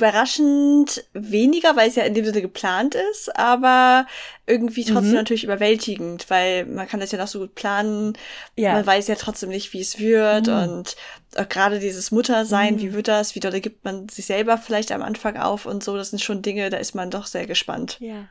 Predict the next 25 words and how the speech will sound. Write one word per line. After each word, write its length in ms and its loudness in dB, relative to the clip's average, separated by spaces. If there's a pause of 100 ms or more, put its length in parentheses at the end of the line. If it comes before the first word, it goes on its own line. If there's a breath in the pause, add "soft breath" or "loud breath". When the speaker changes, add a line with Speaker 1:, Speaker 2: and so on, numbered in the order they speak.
(160)
Speaker 2:
ja, 300 4 (220)
ja. 180 0 (580 loud breath)
Was 180 -2
sind 300 0
so 220 0
da 520 2
die 920 -4 (160)
wichtigsten 640 -4
Fragen, 440 -2
die 120 -4
du 120 -8
dir 140 -10
gerade 340 -10
stellst? 400 -6
Oder 140 -4
was 160 0
sind 180 -2
die 100 -4
Fragen, 520 2
die 140 0
dir 140 2
vielleicht 340 -2
auch 100 -6
immer 340 4
wieder 460 4